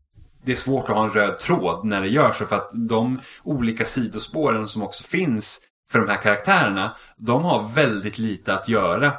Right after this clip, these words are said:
med huvudstoryn. Så att de liksom går inte in i varandra heller, vilket gör att, så här, att alltså ibland så bara, vad är det jag håller på med just nu? Eh, men just när de har gjort de liksom större questlinesen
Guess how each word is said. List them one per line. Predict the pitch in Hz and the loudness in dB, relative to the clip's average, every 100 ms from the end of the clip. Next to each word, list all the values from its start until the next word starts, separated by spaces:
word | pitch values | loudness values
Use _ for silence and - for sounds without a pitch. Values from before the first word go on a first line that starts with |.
| - | -4
med | 110 | -2
huvudstoryn. | 123 101 98 92 208 160 - - _ - | -2 -2 -2 2 2 2 -2 -14 _ -8
Så | - | -2
att | 120 | 0
de | 117 | 2
liksom | 120 - 120 | 2 0 -2
går | 120 127 | 2 2
inte | 127 - | 2 -2
in | 202 202 147 | -2 0 2
i | 123 | 2
varandra | 113 101 110 | 2 0 -2
heller, | 208 147 87 | -2 -2 -2
vilket | 90 98 101 | -2 -2 0
gör | 101 | 0
att, | 92 | 0
så | 107 | 0
här, | 92 | 0
att | 92 - - - - | -2 -8 -20 -20 -10
alltså | 117 113 | -4 0
ibland | 120 165 | 2 2
så | 143 | 2
bara, | 107 98 - | 0 0 -2
vad | 123 139 | 0 0
är | 131 | 0
det | 120 | -2
jag | 110 | -2
håller | 123 | -2
på | 113 202 147 | 0 2 2
med | - | -2
just | - - | -10 -12
nu? | - - _ - | -16 -16 _ -12
Eh, | 90 87 82 80 - - _ _ _ _ _ - | -6 -6 -6 -10 -14 -18 _ _ _ _ _ -2
men | 127 | 2
just | 131 180 - | 2 2 2
när | |
de | 143 | 2
har | 131 | 2
gjort | 226 233 - 120 | 0 -4 -4 0
de | 95 95 | 0 0
liksom | 95 98 87 - _ _ - | -6 -8 -10 -12 _ _ 0
större | 131 123 104 | 4 4 2
questlinesen | - 113 110 107 90 87 92 85 | 0 -2 -2 -4 -6 -4 -6 -8